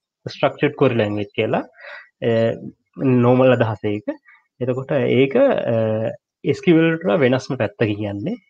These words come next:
එතනදි පාවිච්චි කරන ඇසිඩ් ප්‍රොපර්ටිස් කියන ඒවා නෙමෙයි. ඒකට පාවිච්චි කරන්නේ බේස් ප්‍රොපර්ටිස් කියලා. වෙනම හත්, අ, වෙනම තුනක් තියෙනවා. ඒ තුනත් එක්ක තමයි ගොඩදුරට ඒවා ඩෙවලොප් වෙන්නේ. හැබැයි මූලික අරමුණ තමයි, අ, හයි අවේලබිලිටි කියන එක.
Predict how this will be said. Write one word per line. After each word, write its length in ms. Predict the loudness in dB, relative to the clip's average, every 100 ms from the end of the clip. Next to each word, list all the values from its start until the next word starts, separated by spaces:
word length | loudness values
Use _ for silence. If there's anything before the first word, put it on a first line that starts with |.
| -10
එතනදි 340 | -4 -2 -2 0
පාවිච්චි 400 | 2 2 0 -4
කරන 240 | -4 0
ඇසිඩ් 340 | 0 2 0 -2
ප්‍රොපර්ටිස් 360 | -2 -2 -4
කියන 220 | -2 -2 0
ඒවා 140 | 0
නෙමෙයි. 240 | -2 -2 -2
ඒකට 220 | -6 -8
පාවිච්චි 260 | -6 -6 -6
කරන්නේ 200 | -6 0
බේස් 240 | 0 0
ප්‍රොපර්ටිස් 380 | -6 -6 -6 -6
කියලා. 340 | _ -4 0 -2 -4 _ -20 -20 _ _
වෙනම 320 | 2 4 2 0 -8 -4
හත්, 200 | -4 -4 -6
අ, 120 | -2 2 2
වෙනම 240 | 2 0 -2
තුනක් 280 | 0 0 -2
තියෙනවා. 340 | -6 -4 -4 -8 _ _ _ _ _ _
ඒ 140 | -4 -4
තුනත් 340 | -2 -4 -2
එක්ක 100 | -6 -4
තමයි 260 | -4 -2 0
ගොඩදුරට 380 | 0 0 0
ඒවා 200 | 2 2
ඩෙවලොප් 260 | 2 0 0
වෙන්නේ. 200 | -4 -4 -10 _
හැබැයි 360 | -6 -2 -2 0
මූලික 240 | 2 2 2
අරමුණ 340 | 2 2 -2
තමයි, 280 | -4 -4 -2 -2
අ, 120 | -2 0
හයි 220 | 2 4 4
අවේලබිලිටි 540 | 4 2 -2 -6 -8
කියන 180 | -8 -10
එක. 140 | -12